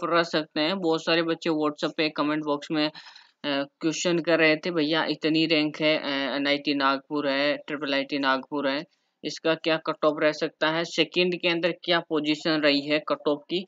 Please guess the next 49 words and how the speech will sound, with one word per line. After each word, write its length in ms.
तो 380
यार 200
कुछ 260
अपन 240
बात 280
कर 140
लेते 260
हैं। 80
इस 140
बार 240
अगर 180
अपन 200
बात 260
करें 340
आईआईटीज 600
की, 120
तो 360
आईआईटीज 560
की 60
जो 120
पिछले 360
साल 260
के 180
कंपैरिजन 600
से 160
कट 180
ऑफ 180
थोड़ा 320
हाई 220
रहा 300
है। 160
जैसे 220
कि 120
जो 200
पहले 360
आठ 260
हज़ार 340
पे 80
मिल 240
रही 160
थी, 160
वो 260
एटलीस्ट 360
नौ 200
हज़ार, 320
साढ़े 360
नौ 200
हज़ार 320
तक 80